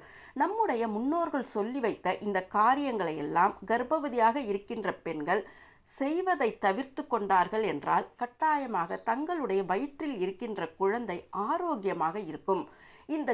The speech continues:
கிரகணம் இந்தியாவில் தெரிந்தாலும் சரி, தெரியாவிட்டாலும் சரி, அதாவது, நமது நாட்டில் நடைபெற்றாலும் சரி, இரண்டாவது சந்திர கிரகணம் நடைபெறாமல் இருந்தாலும் சரி, கர்ப்பவதியாக இருக்கின்ற பெண்கள் இந்த நாளில்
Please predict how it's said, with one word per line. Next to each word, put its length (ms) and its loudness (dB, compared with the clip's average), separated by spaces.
கிரகணம் 460 2
இந்தியாவில் 680 0
தெரிந்தாலும் 640 2
சரி, 180 -6
தெரியாவிட்டாலும் 920 0
சரி, 180 -4
அதாவது, 520 -4
நமது 440 0
நாட்டில் 560 0
நடைபெற்றாலும் 880 2
சரி, 200 -2
இரண்டாவது 640 -4
சந்திர 360 -4
கிரகணம் 380 -2
நடைபெறாமல் 720 0
இருந்தாலும் 640 -2
சரி, 260 -4
கர்ப்பவதியாக 760 2
இருக்கின்ற 400 -6
பெண்கள் 320 -4
இந்த 260 -4
நாளில் 440 -2